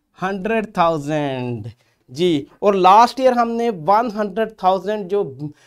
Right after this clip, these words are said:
लोएस्ट फिगर पढ़ा था, सिक्स डिजिट फिगर, जो क्या था? वन हंड्रेड थाउजेंड था। अब आज के आपने क्या करना है? इनको रीड करना है। रीड कैसे करेंगे? यहाँ आप देखेंगे कि ये जो आपके,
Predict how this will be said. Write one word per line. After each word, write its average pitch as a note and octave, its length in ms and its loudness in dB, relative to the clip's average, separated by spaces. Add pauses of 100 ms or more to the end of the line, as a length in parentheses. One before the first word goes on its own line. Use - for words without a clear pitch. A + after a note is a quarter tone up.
(200)
लोएस्ट F#3+ 1160 2 (600)
फिगर F#3+ 220 -4
पढ़ा F#3+ 240 -4
था, G3+ 120 -4
सिक्स F#3+ 280 -10
डिजिट F3+ 260 -4
फिगर, F3+ 280 -2
जो F3+ 140 -6
क्या F#3+ 240 -4
था? F#3+ 220 -2 (360)
वन G3+ 260 0
हंड्रेड E3 340 -4
थाउजेंड A#2+ 400 -4
था। G2+ 460 -10 (440)
अब G3 320 2 (720)
आज A3+ 320 4
के C#4+ 120 -4
आपने C#4 280 0
क्या C#4 220 0
करना B3 300 -4
है? B3 140 -4
इनको B3+ 180 -4
रीड F3+ 460 -4
करना C#3 340 -4
है। B2 260 -8 (300)
रीड G3+ 360 0
कैसे C4 260 4
करेंगे? C4 340 2
यहाँ B3 380 2
आप G3+ 160 -2
देखेंगे G3+ 520 -4 (520)
कि A#3 60 -6
ये G#3+ 360 -4
जो C4+ 180 -2
आपके, G3+ 720 -2